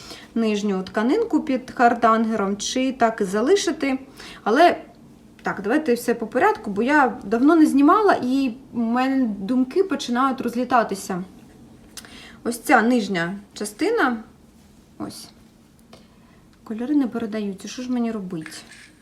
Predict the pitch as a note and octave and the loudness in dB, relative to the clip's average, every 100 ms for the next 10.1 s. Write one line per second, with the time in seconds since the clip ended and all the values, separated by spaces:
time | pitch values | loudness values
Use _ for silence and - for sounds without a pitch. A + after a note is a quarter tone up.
0 | _ - A#3 A3 G#3 G3+ A3+ G#3+ G3+ A3 | _ -12 -10 -10 -8 -6 -4 -6 -6 -6
1 | A3 C4 F#4 C4 G#3+ G3 - G3+ G#3+ G#3+ | -2 0 2 2 -2 -6 -2 -2 0 -2
2 | G3+ A#3 G3+ G#3 G3+ F#3+ G3+ G3+ G#3 - | -2 -2 -2 -6 -6 -8 -8 -10 -10 -6
3 | G#3 - - - C#4+ E4+ C#4 G#3+ G#3+ G3+ | -6 -8 -20 -2 2 4 4 2 -2 2
4 | A3 B3 A3+ F#3+ G3 F#3+ A3 A3+ G#3+ G#3 | 4 4 2 -2 -4 -6 -4 -2 -2 -4
5 | - - - - - - G3+ G3+ G3 G3 | -10 -20 -20 -20 -18 -6 -2 2 2 2
6 | G3 G3 - - A3 A3 A3 G#3+ A3 - | 0 -4 -6 0 4 4 4 0 -2 -6
7 | - A#3+ A#3 A3+ - G3+ F#3+ A3+ A#3 A3+ | 2 4 4 2 -4 -4 0 0 0 0
8 | G#3 G3+ G3 G3 - _ G#3+ A3 A3+ G3+ | 0 0 0 -6 -14 _ -8 -4 -2 -2
9 | F#3+ G3 A#3 C#4 A#3+ G#3 A3+ A#3+ G3+ A3 | -2 0 2 2 2 0 0 0 -2 -4